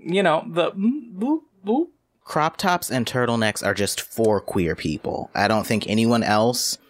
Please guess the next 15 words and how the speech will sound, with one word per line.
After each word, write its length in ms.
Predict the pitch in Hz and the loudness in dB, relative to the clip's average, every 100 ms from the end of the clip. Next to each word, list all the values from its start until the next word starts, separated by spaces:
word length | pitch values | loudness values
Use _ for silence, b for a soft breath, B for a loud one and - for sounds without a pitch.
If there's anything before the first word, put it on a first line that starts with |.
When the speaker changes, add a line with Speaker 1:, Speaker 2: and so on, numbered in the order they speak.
| _ | _
Speaker 2:
should 240 | - 127 101 | -4 0 2
wear 160 | 98 | 2
crop 260 | - 95 92 | 2 0 0
tops 260 | 95 82 - | 0 0 -2
or 60 | |
turtlenecks. 760 | 80 76 78 60 - - - - _ - | -2 -2 -2 -4 -8 -8 -10 -10 _ 0
Speaker 1:
I 140 | 175 | 0
just 280 | 214 240 - | 0 -2 -2
discovered 540 | 202 - 170 147 147 | -4 0 2 4 2
a 200 | 143 123 | 2 0
TikToker 760 | 123 - 135 - 147 151 175 170 | -2 -2 -2 0 0 0 -2 0
that 320 | 147 131 - | 2 2 0
does 600 | 139 127 127 127 135 - - | 0 2 2 2 -2 -6 -12
bar 640 | 135 127 117 123 87 - | -6 0 2 2 2 0
classes 840 | - - 208 220 262 247 254 233 | -4 0 0 0 -2 -4 -2 -6